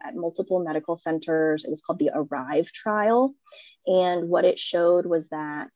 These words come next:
um, if you induced patients who otherwise didn't have medical problems, if you induced them at thirty-nine weeks, they had lower rates of C-section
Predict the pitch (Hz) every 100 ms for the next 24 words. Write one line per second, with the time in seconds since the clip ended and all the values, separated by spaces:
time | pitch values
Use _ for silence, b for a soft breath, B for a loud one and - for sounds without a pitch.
0 | - - 160 151 147 - 233 269 240 208
1 | 190 151 156 - 160 156 - 147 139 -
2 | - _ 220 - 190 208 208 185 165 180
3 | 202 - 180 180 160 156 160 - 117 104
4 | 101 185 247 262 - - 165 185 180 185
5 | 190 - 214 202 - 180 175 175 160 165
6 | 131 123 - _ _ - 180 170 175 170
7 | 170 165 196 190 165 - 160 - 151 151
8 | 139 - 143 143 139 139 139